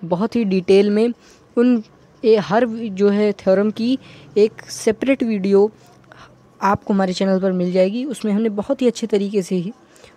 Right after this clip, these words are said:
उसको discuss कर रखा है, ठीक है। तो चलिए इस video को शुरू करते हैं। और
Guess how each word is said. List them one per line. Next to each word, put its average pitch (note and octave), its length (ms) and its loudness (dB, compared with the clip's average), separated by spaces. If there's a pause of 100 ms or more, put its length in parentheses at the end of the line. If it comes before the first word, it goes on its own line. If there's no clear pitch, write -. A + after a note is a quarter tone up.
(120)
उसको C4 340 0 (460)
discuss F3+ 300 -2
कर - 180 -6
रखा F3 220 -6
है, F3 60 0
ठीक A#3 140 -6
है। A#3 140 2 (480)
तो A3 280 4 (100)
चलिए A#3+ 320 0
इस C#4+ 300 -8 (200)
video F#3+ 240 4
को G#3+ 80 2
शुरू F3 200 0
करते F#3+ 280 0
हैं। A3 200 0 (680)
और A#3 420 0